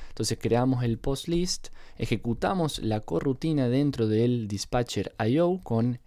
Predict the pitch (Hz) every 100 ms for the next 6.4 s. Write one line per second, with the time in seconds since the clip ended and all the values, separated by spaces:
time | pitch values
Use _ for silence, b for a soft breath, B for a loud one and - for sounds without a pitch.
0 | - 101 104 123 b b b b 98 95
1 | 90 85 85 90 101 107 - 160 180 135
2 | 160 - 104 104 101 101 110 113 104 98
3 | 98 98 107 110 98 98 - 104 104 98
4 | - 113 110 101 - 85 - 180 180 180
5 | 175 131 110 95 95 - - 90 95 -
6 | 131 175 190